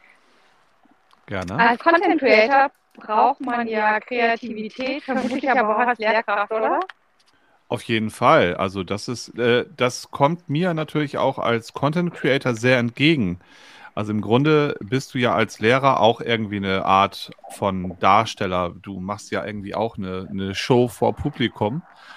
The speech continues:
Speaker 1: <laughs> Und von daher, äh, war das im Grunde, ja, schon eine gute Schule für mich, äh, ähm, um dann, äh, auch als Content Creator zu, zu wirken.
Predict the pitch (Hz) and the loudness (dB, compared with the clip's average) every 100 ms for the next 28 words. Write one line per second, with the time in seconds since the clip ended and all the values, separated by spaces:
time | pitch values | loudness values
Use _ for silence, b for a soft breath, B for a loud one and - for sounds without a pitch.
0 | B - 165 139 131 - 113 110 107 120 | B 0 2 2 0 -2 -4 0 -2 0
1 | 117 113 117 b b b b _ 107 107 | 0 0 -4 b b b b _ -4 -4
2 | 104 107 107 107 - 107 101 113 123 120 | -2 -2 -2 -6 -8 -8 -6 -4 -2 0
3 | 113 117 139 123 78 - - - 113 104 | 0 -2 0 0 0 -8 -12 -4 0 4
4 | 104 104 120 - 117 110 110 - - - | 4 4 2 4 6 6 2 -8 -8 2
5 | 190 123 90 87 - 95 90 113 - - | 4 6 4 2 -4 0 2 2 0 -6
6 | 107 101 101 101 104 98 95 92 113 110 | -2 2 2 0 -2 -4 -4 -8 -8 0
7 | 107 107 107 107 104 101 101 101 95 107 | 0 0 -4 -6 -6 -4 -4 -6 -6 -6
8 | 113 110 - 131 98 - 78 85 87 - | -6 -2 2 4 2 0 -2 -2 -6 -6
9 | 98 87 - 87 90 85 90 | -6 -8 -12 -2 0 0 -4